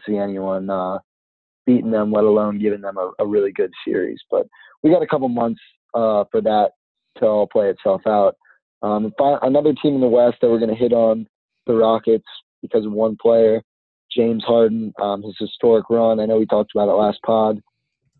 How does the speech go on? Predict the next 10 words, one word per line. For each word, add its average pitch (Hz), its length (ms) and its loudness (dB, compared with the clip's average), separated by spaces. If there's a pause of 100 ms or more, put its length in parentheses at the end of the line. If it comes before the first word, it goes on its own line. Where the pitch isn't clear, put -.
(200)
but 127 100 2
he's 135 300 2
still 151 180 0
going. 123 380 -2
He 117 500 -6
is 113 200 -4 (100)
still 120 200 2
going. 110 480 0 (140)
Um, 98 540 -8 (960)
since 135 200 0